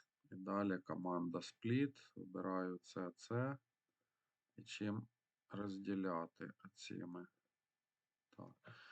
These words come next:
Тепер я ці штучки видаляю. Видаляю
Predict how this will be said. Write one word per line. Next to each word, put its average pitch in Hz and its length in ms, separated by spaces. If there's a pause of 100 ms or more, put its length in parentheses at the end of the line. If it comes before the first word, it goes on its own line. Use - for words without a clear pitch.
(240)
Тепер 101 260
я 98 160
ці 98 220
штучки - 580
видаляю. 101 840 (2750)
Видаляю 90 840